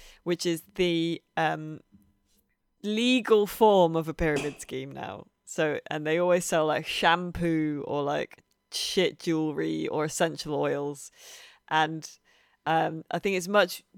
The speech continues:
worse a phenomenon in America, but they, uh, they're basically pyramid schemes, and, um, they're a group of people, like, YouTubers who, who do content about M L Ms and kind of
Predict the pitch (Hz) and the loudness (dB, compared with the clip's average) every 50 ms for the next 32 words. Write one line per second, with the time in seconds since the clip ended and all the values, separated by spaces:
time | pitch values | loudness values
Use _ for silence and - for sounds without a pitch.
0 | - _ - 180 180 196 185 185 185 196 - - 180 - - 175 170 170 170 165 | -20 _ -8 0 4 6 8 8 8 6 2 -4 -6 -6 -4 -2 0 0 0 -2
1 | 160 160 156 156 160 160 151 156 147 151 156 160 - - 156 143 - - - - | -2 -2 -2 -2 -2 -2 -2 -2 -2 -2 -2 -4 -6 -6 -6 -6 -6 -8 -10 -12
2 | - - _ _ - 156 151 151 151 151 143 - - _ - 147 151 151 151 156 | -12 -12 _ _ -6 -4 -4 -4 -4 -6 -8 -12 -14 _ -8 -6 -4 -4 -4 -6
3 | 156 - - - 240 233 262 262 262 233 - - 127 - - - 147 143 - - | -8 -10 -6 -6 -4 -2 0 0 0 -2 -4 -8 -12 -12 -10 -8 -8 -8 -8 -8
4 | - 117 120 - - - - - - - - - - - 160 _ _ _ _ _ | -8 -8 -8 -8 -12 -14 -16 -18 -20 -20 -20 -20 -20 -20 -20 _ _ _ _ _
5 | - - - - - _ - - 147 147 147 139 147 151 - - - _ _ - | -20 -20 -20 -20 -20 _ -2 0 0 0 0 -2 -6 -12 -12 -14 -18 _ _ -2
6 | 151 156 151 147 170 160 165 - _ _ _ - - 165 156 156 156 156 156 _ | 0 0 0 -2 -4 -8 -12 -14 _ _ _ -4 0 2 2 2 2 0 -2 _
7 | _ - 190 196 202 208 208 - - 180 165 - - 202 175 180 180 175 - 165 | _ -2 2 2 2 2 2 -2 -4 -6 -6 -6 -2 0 0 0 0 -2 -2 -2
8 | 151 151 151 - - 170 170 170 - - 160 151 147 - 143 143 139 - 156 147 | -2 0 -2 -4 -4 -6 -8 -8 -6 -4 -4 -4 -4 -4 -6 -8 -8 -8 -10 -10
9 | 147 - - 170 170 170 160 165 160 - _ - 214 214 208 208 185 - 190 190 | -10 -10 -10 -8 -6 -6 -6 -8 -10 -12 _ -8 -6 -4 -4 -6 -6 -4 -4 -4
10 | 190 180 170 185 175 160 160 - - - - - 165 160 170 170 170 170 - - | -4 -4 -4 -6 -6 -6 -6 -8 -14 -12 -6 -6 -4 0 2 2 2 2 2 0
11 | 151 156 147 143 147 147 143 156 - 139 139 135 - - 143 135 143 139 | -2 -4 -4 -4 -4 -6 -8 -12 -14 -14 -14 -14 -12 -10 -8 -8 -8 -10